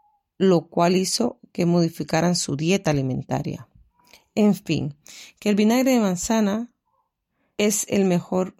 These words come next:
eh, aliado para una dieta saludable, pues no, no, no es un, un buen aliado. Según la nutricionista Thais Barca,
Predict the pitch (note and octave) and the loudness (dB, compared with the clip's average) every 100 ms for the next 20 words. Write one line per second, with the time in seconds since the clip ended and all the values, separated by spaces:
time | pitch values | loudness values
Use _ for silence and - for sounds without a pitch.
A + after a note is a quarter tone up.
0 | _ _ _ _ - F#3+ F3 E3+ - - | _ _ _ _ 0 2 4 2 -2 -2
1 | F#3 F3+ F3+ G3 G3 F3+ E3+ D#3+ F3 F3 | 2 4 2 0 0 0 0 2 2 2
2 | F3 F3+ - - F3 D#3+ D#3 F3+ A3 A#3 | 0 -2 -2 -4 -2 -2 0 0 0 -2
3 | - _ _ _ - C#3+ - E3 D3 - | -6 _ _ _ -6 -4 2 2 2 -2
4 | - _ _ _ _ _ _ - D#3 C#3 | -14 _ _ _ _ _ _ -8 -4 -4
5 | B2+ _ _ - - E3 D#3+ D#3 D3+ - | -4 _ _ -12 -4 -2 2 0 0 -4
6 | C#3+ D3 - - _ _ _ _ - - | -4 -4 -6 -8 _ _ _ _ -20 -14
7 | - F3 E3 D#3 C#3+ C3 - - - - | -4 0 2 2 2 0 -2 -6 -12 -20
8 | - - - - - - - _ - - | -20 -20 -20 -20 -20 -20 -20 _ -20 -20
9 | - - - G#3 A3+ C#4 D4+ C#4 G3+ G3+ | -20 -4 2 4 6 4 4 2 0 -4
10 | - E3+ G#3 G#3 - F3+ F3 E3+ D#3 D#3+ | -2 0 0 -2 -4 -4 -2 0 0 0
11 | - F3 F#3 - E3+ G#3 | 0 0 0 -2 -4 -6